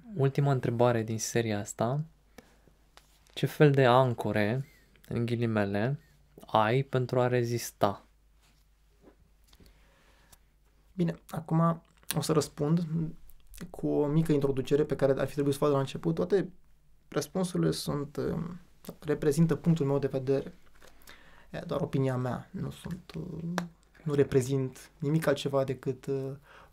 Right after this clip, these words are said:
Speaker 2: propria, uh, vocea propriei mele rațiuni, <laughs> sau proprii rațiuni. Proprii rațiuni. Um, ancorele mele sunt reprezentate de familie, de credință și de micile plăceri ale vieții, cum ar fi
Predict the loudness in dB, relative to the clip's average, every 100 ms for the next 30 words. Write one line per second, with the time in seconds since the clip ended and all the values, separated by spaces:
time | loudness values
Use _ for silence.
0 | _ 4 6 4 4 4 6 4 2 4
1 | 4 6 4 2 4 4 4 2 0 0
2 | 2 2 2 0 4 8 10 10 8 6
3 | 4 2 -6 -20 -20 -20 -20 -20 -20 -20
4 | -20 -20 -20 -4 0 2 0 -2 -8 -8
5 | -12 -6 0 2 2 2 -2 -4 -8 -14
6 | _ -4 0 4 6 6 6 4 4 2
7 | 4 4 4 4 2 2 2 2 2 4
8 | 6 6 6 2 4 2 0 -2 -8 -16
9 | _ _ -20 -20 _ _ _ -20 -20 -20
10 | -4 0 4 6 6 4 2 2 -2 _
11 | _ _ _ -14 -8 -8 -8 -14 -18 -18
12 | -18 -20 -20 -20 -20 -20 -20 -20 -12 -4
13 | 2 6 6 4 0 0 0 0 -4 -2
14 | -2 -2 -2 -2 -4 -4 -8 -10 -10 -12
15 | -12